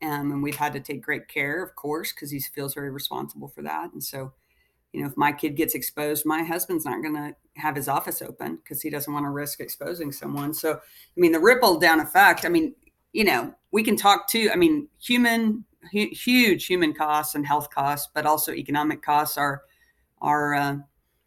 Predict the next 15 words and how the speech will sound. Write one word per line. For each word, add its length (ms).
Legislative 540
Office 360
of 100
Fiscal 300
Transparency, 880
which 200
is 140
an, 240
uh, 280
um, 360
legislative 640
run 520
investigative 760
arm, 380
which, 380